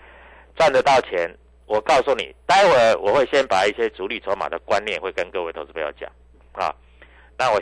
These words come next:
希望过年以前你绝对要大赚一票啊。那待会儿我再把这个所谓的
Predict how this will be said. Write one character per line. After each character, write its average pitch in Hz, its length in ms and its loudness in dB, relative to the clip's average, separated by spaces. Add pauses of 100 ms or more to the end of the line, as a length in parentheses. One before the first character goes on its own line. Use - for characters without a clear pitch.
(120)
希 135 140 -4
望 117 320 2
过 - 160 0
年 95 200 -6
以 73 60 -14
前 73 240 -12 (160)
你 90 160 -18
绝 92 160 -6
对 101 160 -2
要 95 120 0
大 90 240 -2
赚 85 280 -8
一 - 20 -20
票 92 240 -6 (280)
啊。 82 200 -4 (460)
那 143 500 2 (140)
待 190 180 4
会 156 80 4
儿 104 300 2
我 104 140 -2
再 147 160 2
把 82 320 0
这 123 80 -2
个 104 160 -4
所 87 240 -6
谓 110 160 2
的 87 200 -4